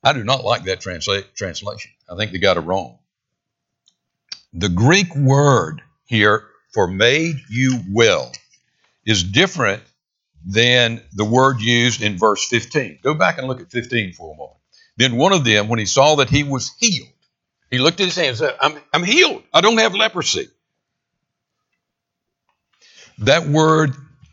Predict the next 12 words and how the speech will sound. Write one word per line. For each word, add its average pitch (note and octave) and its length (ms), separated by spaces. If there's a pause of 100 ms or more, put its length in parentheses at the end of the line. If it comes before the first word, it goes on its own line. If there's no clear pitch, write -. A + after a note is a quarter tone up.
(160)
"heal" D3+ 480
there D#2 340 (920)
is A2+ 160
a D2 100 (180)
different A#2 360
word. G2+ 400
It's A2+ 240
used D3+ 420
specifically, C3 720
used, A2+ 480
it, F#2+ 220
it's A2 400